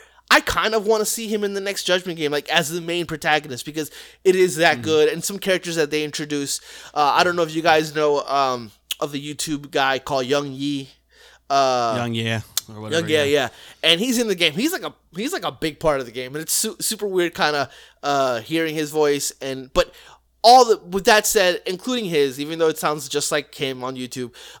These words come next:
Speaker 1: uh, all the voice acting is great. Uh, the American voice acting, everything is fantastic. I, it just really is one hell of a surprise, and I am super happy I played it.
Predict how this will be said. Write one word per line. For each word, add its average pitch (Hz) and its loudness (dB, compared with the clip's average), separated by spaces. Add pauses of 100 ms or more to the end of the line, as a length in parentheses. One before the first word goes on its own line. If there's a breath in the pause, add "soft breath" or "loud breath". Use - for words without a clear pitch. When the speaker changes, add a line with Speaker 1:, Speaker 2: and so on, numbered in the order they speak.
Speaker 1:
uh, 165 4 (200)
all 220 10
the 190 -4
voice 180 -2
acting 156 -4
is 135 -12
great. 135 -4
Uh, 120 -2
the 147 -12
American 143 -6
voice 131 -6
acting, 139 -8
everything 196 0
is 160 -6
fantastic. 131 -8
I, 180 -2
it 202 -8
just - -2
really 208 -4
is 175 -2 (400 loud breath)
one 165 0
hell 165 4
of 151 2
a - -6
surprise, 135 0 (120)
and 135 -4
I 139 2
am 135 -2
super - -6
happy 135 -2
I 120 -2
played 113 -6
it. 107 -10